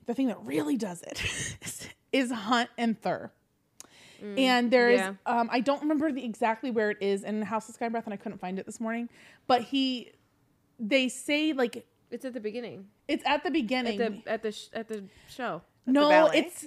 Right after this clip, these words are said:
Speaker 1: it's
Speaker 2: Yeah. Isn't it?
Speaker 1: one, not the part that I'm, yeah, that part where they're, like, the, the bust that looks exactly
Speaker 2: Yeah.
Speaker 1: like him. Yeah.
Speaker 2: Yeah.
Speaker 1: That looks exactly like Hunt. And it's a warrior that looks just like him. But then later,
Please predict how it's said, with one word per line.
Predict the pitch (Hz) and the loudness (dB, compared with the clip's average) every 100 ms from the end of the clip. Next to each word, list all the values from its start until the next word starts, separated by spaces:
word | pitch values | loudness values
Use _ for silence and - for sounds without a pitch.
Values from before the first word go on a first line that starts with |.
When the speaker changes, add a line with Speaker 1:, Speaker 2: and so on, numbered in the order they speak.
| - | -6
Speaker 1:
it's | 302 311 - - | -4 -4 -8 -12
Speaker 2:
Yeah. | 240 233 185 - _ _ _ - | -12 -12 -14 -18 _ _ _ -16
Isn't | 226 | -10
it? | 262 208 _ _ - | -10 -12 _ _ -4
Speaker 1:
one, | 220 285 339 302 | 2 4 4 0
not | 262 302 | 4 4
the | 311 | 2
part | 240 269 | 0 2
that | 214 | 2
I'm, | 208 196 | 0 -2
yeah, | 220 226 | 2 2
that | 202 247 254 | 4 2 2
part | 240 214 | 0 0
where | 220 | -2
they're, | 214 | -2
like, | 214 202 208 | -2 -4 -6
the, | 214 220 - | -4 -4 -6
the | 214 214 190 175 | -4 -2 -2 -4
bust | 202 196 - | -4 -4 -6
that | 214 | -6
looks | 202 - | -8 -10
exactly | 190 202 - 240 | -6 -4 -2 2
Speaker 2:
Yeah. | 247 190 | 4 4
Speaker 1:
like | 190 | 0
him. | 185 214 | -6 -8
Yeah. | 208 180 | -4 -2
Speaker 2:
Yeah. | 220 175 202 - | -2 -4 -6 -2
Speaker 1:
That | - | 4
looks | 311 302 | 4 4
exactly | 262 202 214 220 - 233 | -2 0 4 4 2 -2
like | 214 190 | -2 -2
Hunt. | - 175 - - - _ _ _ _ - | -6 -12 -12 -20 -20 _ _ _ _ -2
And | 233 226 | 2 2
it's | 208 - - - - - | 0 -4 -12 -14 -6 2
a | |
warrior | 226 208 208 190 | 4 6 4 4
that | 185 175 | 0 -2
looks | 202 - | -6 -4
just | 190 - | -4 4
like | 254 269 | 4 4
him. | 233 202 | -2 0
But | 220 | 0
then | 233 226 226 - _ _ _ | 2 0 -2 -10 _ _ _
later, | 233 247 269 302 247 220 220 240 | 2 6 6 6 6 4 2 -2